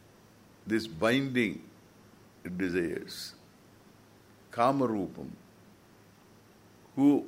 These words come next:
has been playing the role of a villain in the drama, is only a drama, in the drama of one's life. So,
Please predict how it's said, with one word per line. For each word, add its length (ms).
has 160
been 260
playing 580
the 160
role 300
of 140
a 80
villain 480
in 260
the 120
drama, 560
is 140
only 220
a 60
drama, 400
in 180
the 120
drama 580
of 260
one's 440
life. 560
So, 400